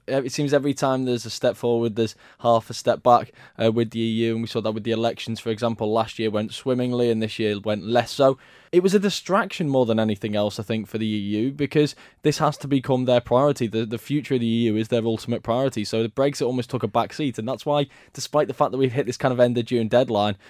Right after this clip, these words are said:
we haven't really seen it as much in the news. And the fact that the U K is dragging its feet on releasing its white paper hasn't been met with the same fire and fury that we would have expected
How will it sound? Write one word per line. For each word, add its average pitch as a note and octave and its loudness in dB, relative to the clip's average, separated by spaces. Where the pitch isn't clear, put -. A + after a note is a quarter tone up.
we B2 2
haven't C#3+ 2
really D#3 2
seen D3 0
it C#3 0
as B2+ 0
much C#3 -4
in B2+ -2
the B2 0
news. D3 0
And A2+ 0
the A#2 2
fact C3 2
that B2+ -2
the B2 0
U B2+ 4
K C3+ 2
is B2+ -2
dragging A#2 2
its A2+ -6
feet B2 -2
on B2 2
releasing A#2+ 2
its A2+ -2
white A2+ 0
paper A#2+ -2
hasn't D3+ 2
been C#3+ 2
met C#3+ 4
with C3+ 0
the C3+ 2
same C3+ 2
fire B2+ 4
and B2 0
fury C3 2
that A2 -2
we A#2+ 0
would A#2 0
have A2+ -2
expected A#2 0